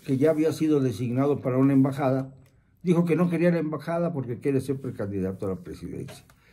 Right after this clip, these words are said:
Y así se unirá a Enriquito de la Madrid, otro heredero que francamente quiere defender la administración de su padre,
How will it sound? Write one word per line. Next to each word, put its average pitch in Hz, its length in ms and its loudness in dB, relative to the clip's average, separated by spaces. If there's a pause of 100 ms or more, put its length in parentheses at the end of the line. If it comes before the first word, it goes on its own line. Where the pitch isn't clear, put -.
(140)
Y 139 80 4
así 139 220 2
se 151 160 2
unirá 113 600 0 (380)
a 117 100 2
Enriquito 127 680 2
de 135 100 2
la 127 140 2
Madrid, 135 480 0 (680)
otro 180 580 6
heredero 165 680 4 (840)
que 131 120 0
francamente 170 720 2
quiere 175 220 2
defender 139 540 2
la 160 80 0
administración 110 640 -2
de 147 80 -2
su 107 200 -8
padre, 160 460 0